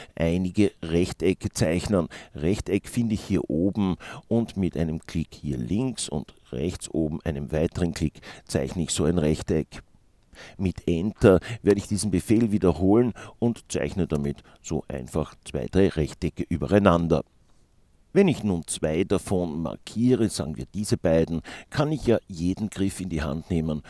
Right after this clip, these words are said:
und um einen gewissen Vektor nach rechts oben versetzen. Das ist natürlich nicht genau geworden, weil ich nicht jedes Mal den gleichen Vektor verwende. Deshalb werde ich wieder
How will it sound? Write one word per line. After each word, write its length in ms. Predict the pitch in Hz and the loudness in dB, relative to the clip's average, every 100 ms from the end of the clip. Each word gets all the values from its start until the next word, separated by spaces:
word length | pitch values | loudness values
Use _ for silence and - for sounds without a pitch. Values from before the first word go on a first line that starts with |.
| - - | -18 -6
und 180 | 117 113 | -4 -2
um 120 | 104 | -4
einen 260 | 78 80 82 | -4 -4 -6
gewissen 580 | 85 78 82 - 95 - | -6 -6 -6 -4 -4 -2
Vektor 500 | - - 104 82 78 - - | -4 -4 -2 0 -2 -8 -10
nach 320 | 87 92 - - | -6 -6 -6 -10
rechts 420 | 76 73 - - - | -6 -6 -8 -14 -8
oben 420 | 76 73 82 80 - _ | -6 -6 -6 -6 -8 _
versetzen. 840 | - - 113 - 78 76 - 82 69 - _ _ _ _ _ _ _ _ _ - - - | -20 -6 -4 -2 -2 -4 -6 -6 -6 -12 _ _ _ _ _ _ _ _ _ -20 -20 -8
Das 120 | - 123 | -4 0
ist 60 | |
natürlich 500 | 104 - 87 78 - | 0 2 0 0 -2
nicht 380 | 92 90 - - | -2 -2 -4 -6
genau 480 | 78 76 73 87 113 | -4 -4 -2 2 4
geworden, 520 | 120 92 85 85 82 - - - | 4 6 4 4 0 -6 -12 -2
weil 160 | 120 131 | 0 0
ich 100 | 107 | -2
nicht 220 | 110 - | -4 -4
jedes 300 | 73 85 - | -6 -4 -4
Mal 180 | 69 69 | -4 -4
den 140 | 87 | -6
gleichen 420 | 71 64 - 87 | -6 -6 -4 -2
Vektor 360 | 76 - - 78 | 0 -2 -4 -2
verwende. 600 | - 80 73 87 87 80 - - - | 0 0 0 4 6 4 2 -14 -2
Deshalb 400 | 92 82 110 107 | 0 2 2 2
werde 220 | 82 71 | 0 0
ich 120 | 87 - | -2 -2
wieder 320 | 76 80 | 0 0